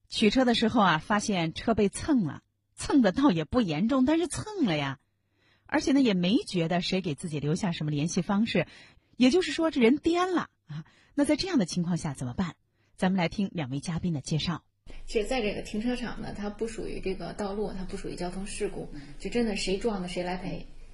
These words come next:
Speaker 2: 就是谁承担这个责任呢？就是谁干的这事儿，谁来承担赔偿责任？跑了，
Speaker 1: 嗯。
Speaker 2: 找不着了，那就是得找物业。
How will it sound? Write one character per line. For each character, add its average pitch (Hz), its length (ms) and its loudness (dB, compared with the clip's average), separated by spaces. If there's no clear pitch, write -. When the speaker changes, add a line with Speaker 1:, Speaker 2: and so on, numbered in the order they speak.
Speaker 2:
就 190 100 -8
是 196 60 -6
谁 202 440 -4
承 190 220 -6
担 208 160 -2
这 202 80 -4
个 180 100 -4
责 170 160 -6
任 180 120 -6
呢？ - 100 -8
就 185 160 -4
是 180 80 -6
谁 185 220 -6
干 214 200 -4
的 185 80 -4
这 233 120 2
事 - 180 0
儿， - 180 -2
谁 175 140 -6
来 170 220 -4
承 175 160 -8
担 180 120 -4
赔 185 140 -6
偿 175 180 -6
责 - 160 -6
任？ 165 140 -4
跑 180 220 2
了， 185 160 0
Speaker 1:
嗯。 - 80 -12
Speaker 2:
找 170 140 -2
不 170 100 -6
着 165 160 -2
了， 180 160 -2
那 185 100 -2
就 185 80 -2
是 180 80 0
得 170 80 -2
找 - 160 -6
物 160 100 -6
业。 165 220 -4